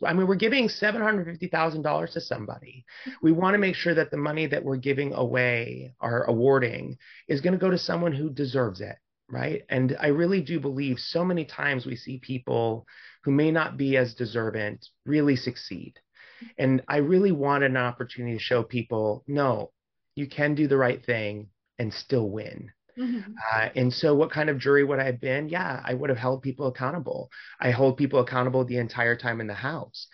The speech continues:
Speaker 1: Uh, the thing is, is that I was upfront and open about it, and some other people in the house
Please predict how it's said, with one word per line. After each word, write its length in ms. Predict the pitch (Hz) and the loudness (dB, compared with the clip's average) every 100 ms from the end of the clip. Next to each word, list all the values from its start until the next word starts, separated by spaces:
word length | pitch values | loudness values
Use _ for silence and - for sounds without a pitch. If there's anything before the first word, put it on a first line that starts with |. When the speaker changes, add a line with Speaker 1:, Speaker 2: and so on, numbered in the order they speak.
| - - - - | -20 -20 -12 -2
Speaker 1:
Uh, 300 | 127 120 117 | 2 2 2
the 120 | 127 127 | 2 2
thing 240 | 151 139 | 2 4
is, 200 | 131 123 | 4 4
is 160 | 123 110 | 0 0
that 160 | 117 | 0
I 440 | - 127 123 127 131 | 0 2 4 2 0
was 220 | 127 120 | -2 -2
upfront 500 | 123 123 - 120 127 | -2 -4 -2 -2 -2
and 120 | 127 127 | -6 0
open 260 | 123 131 | 0 0
about 320 | 131 135 135 | -2 0 0
it, 220 | 185 254 - | 0 -4 -8
and 280 | 127 117 113 | -6 -4 -6
some 260 | - 120 123 | -4 -4 -2
other 220 | 113 120 | -2 -2
people 280 | 131 127 123 | -2 -2 -2
in 60 | |
the 60 | 123 | 0
house 480 | 127 135 170 - | 0 0 -2 -10